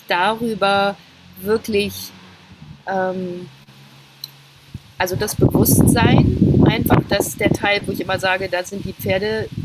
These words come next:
unendlich wertvoll, das Bewusstsein dafür freilegt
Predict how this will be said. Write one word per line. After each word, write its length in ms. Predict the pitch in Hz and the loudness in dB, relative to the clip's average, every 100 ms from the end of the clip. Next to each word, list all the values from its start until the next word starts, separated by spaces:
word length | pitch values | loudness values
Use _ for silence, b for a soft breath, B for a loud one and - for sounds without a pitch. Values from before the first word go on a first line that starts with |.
| - | -8
unendlich 540 | 208 202 190 196 - | -4 -2 -2 -4 -4
wertvoll, 540 | 185 190 165 220 226 240 | -2 0 -2 -6 -6 -6
das 220 | - - - | -6 -8 -10
Bewusstsein 1300 | - 190 190 214 - - 214 - 226 - - - - - - | -10 -6 -4 -4 -6 -2 2 2 4 2 4 2 2 0 -2
dafür 280 | 202 226 | -2 -2
freilegt 560 | 208 - 190 202 208 202 | -4 -2 0 0 -2 -4